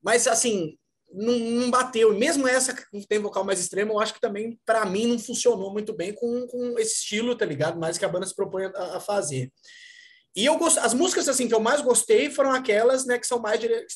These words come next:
que é mais instrumental, que é ela que trazem aquela parte de clima, tá ligado? Aquela parte de tensão, que a partir da explicação que o Raoni deu agora, né, eu consegui fazer uma liga, uma liga um pouco maior aí. Se bem que, bom, enfim.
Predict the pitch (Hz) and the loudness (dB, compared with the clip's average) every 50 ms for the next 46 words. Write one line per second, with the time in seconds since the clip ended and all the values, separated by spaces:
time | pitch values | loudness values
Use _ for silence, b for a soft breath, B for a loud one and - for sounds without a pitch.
0 | - - - - 208 214 202 202 208 208 220 - 233 240 240 247 240 - 165 139 | -16 -10 -4 -4 -4 -2 -2 -4 -4 -4 -6 -4 -2 0 0 0 0 -2 -2 -2
1 | 131 135 131 - _ _ - - 196 208 208 202 226 - - - 214 214 220 220 | -4 -6 -8 -10 _ _ -12 -2 2 4 4 4 4 0 -4 -4 -2 -2 -2 -2
2 | 233 220 214 214 185 165 - 214 220 220 - - - - 190 202 214 233 226 220 | -4 -4 -2 -4 -4 -2 -2 -2 -4 -4 -6 -14 -12 -8 -6 -4 -4 -4 -4 -4
3 | 208 - 156 139 135 151 143 135 135 165 147 131 135 185 208 220 220 - 190 185 | -4 -4 -6 -4 -4 -4 -6 -4 -4 -4 -4 -4 -2 -2 -2 -2 -4 -6 -10 -8
4 | - 185 170 - - 185 180 208 254 269 B B B B B - 240 190 196 196 | -6 -6 -4 -4 -2 -2 0 -2 -2 -4 B B B B B -2 0 0 2 2
5 | 247 220 226 226 196 202 196 - 202 - 185 170 - - 170 139 135 160 160 156 | 0 -2 0 0 -2 -2 -2 -2 -6 -4 -4 -4 -4 -4 -6 -4 -4 -4 -2 -2
6 | 160 151 147 160 160 165 160 143 156 156 175 214 240 233 233 233 226 233 220 220 | -2 0 2 2 2 2 2 0 0 2 2 2 0 0 0 -2 -2 -4 -8 -8
7 | - - 214 214 220 208 214 208 208 202 202 208 196 - 185 185 185 175 180 226 | -10 -10 -8 -6 -4 -2 0 0 0 0 0 -2 -2 -2 -4 -8 -6 -4 -4 -4
8 | 247 208 202 190 196 B B B B B B _ - 196 202 202 - - 190 185 | 0 0 0 0 0 B B B B B B _ -10 -10 -10 -8 -4 -4 -4 -4
9 | 208 196 202 220 208 175 160 160 147 143 139 135 127 120 113 - _ _ _ _ | -4 -4 -2 0 4 4 4 4 2 0 -6 -8 -10 -12 -14 -20 _ _ _ _
10 | _ _ _ _ _ _ _ _ _ - - - - 233 240 240 240 - 254 247 | _ _ _ _ _ _ _ _ _ -18 -16 -10 -8 -8 -8 -8 -10 -12 -10 -8
11 | 226 170 123 - _ _ _ _ _ _ _ _ _ _ _ _ _ _ _ _ | -8 -10 -10 -14 _ _ _ _ _ _ _ _ _ _ _ _ _ _ _ _
12 | - 233 226 220 233 220 - 143 123 131 | 2 2 2 2 0 -2 -4 -6 -8 -8